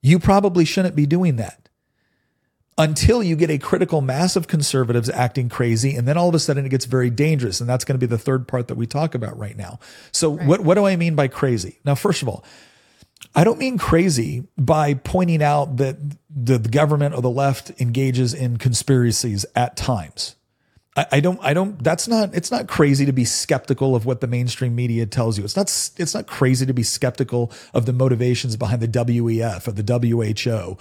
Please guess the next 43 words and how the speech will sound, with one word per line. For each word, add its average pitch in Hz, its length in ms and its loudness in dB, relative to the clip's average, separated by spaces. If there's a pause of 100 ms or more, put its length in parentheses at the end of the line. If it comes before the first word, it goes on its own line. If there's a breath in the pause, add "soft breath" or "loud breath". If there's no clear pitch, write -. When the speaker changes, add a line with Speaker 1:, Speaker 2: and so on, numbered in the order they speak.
(280 loud breath)
Speaker 1:
or, 117 440 2
or 120 180 -2
the, 117 360 -4
you 135 140 -2
know, 110 140 -6 (120)
academia. 123 520 0
That's - 240 -6
not, 214 240 0
that's, 165 320 -2
that 143 400 -2
is 165 120 2
all, 156 160 4
<laughs> 143 60 -8
that's 139 280 -2
well 170 280 2
documented 143 720 0
to 123 80 0
look 139 180 0
at 123 80 -6
what 139 160 0
they're 175 120 2
saying, 127 400 -2 (240 loud breath)
their 139 120 4
motivations, 127 720 2
their 139 140 0
past, 117 400 -2
what 127 160 0
they've 131 140 2
done 123 180 -2
and 117 100 -4
said. 120 320 -2 (220 loud breath)
I 151 120 4
don't 156 220 2
trust - 400 -2
this. - 400 -8 (560)
Okay. 143 200 0 (340 loud breath)
But 185 180 4
when, 170 340 2 (320)
when 160 220 4
all 190 220 2
of 220 80 0
a 180 80 4
sudden 120 520 -2